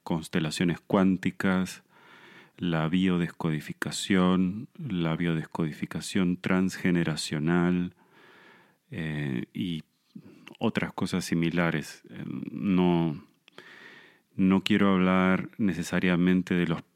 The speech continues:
profesionales que la ejercen sin, o que las, eh, llevan a la práctica, sino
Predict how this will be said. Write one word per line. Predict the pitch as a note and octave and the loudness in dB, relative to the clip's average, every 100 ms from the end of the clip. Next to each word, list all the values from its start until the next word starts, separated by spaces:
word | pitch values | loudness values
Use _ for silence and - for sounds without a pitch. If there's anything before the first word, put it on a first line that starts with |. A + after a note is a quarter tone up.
| _ _ _ - | _ _ _ -4
profesionales | F2 D#2 - - F2 D#2+ F2+ F#2 F#2+ F#2+ - - | -4 -4 -8 -4 -2 0 2 2 0 -2 -6 -14
que | - F2 | -6 -6
la | D#2 D#2 D#2 D2+ D#2 D2+ | -4 -4 -4 -4 -4 -6
ejercen | D#2 - A#2 G#2 - F2+ E2 - _ - - - - _ | -6 -2 -2 -2 -2 -2 -2 -6 _ -20 -20 -20 -20 _
sin, | - - - E2+ E2 - | -18 -8 -2 0 0 -2
o | G2+ F2 | -4 -4
que | D#2 | -6
las, | D#2 D2 - - - | -6 -8 -14 -16 -14
eh, | G2 D#2+ D#2 - | -10 -10 -8 -4
llevan | F2+ E2+ D#2+ D#2+ D2+ G2+ C#3+ | 0 0 0 -2 -6 -10 -12
a | D#2 | -10
la | D2+ | -10
práctica, | - F#2+ - - - F2 D#2+ - - - - _ | -4 -4 -4 -10 -6 -4 -4 -10 -20 -20 -20 _
sino | - - E2+ F2+ F#2 G2 | -8 -2 0 2 2 0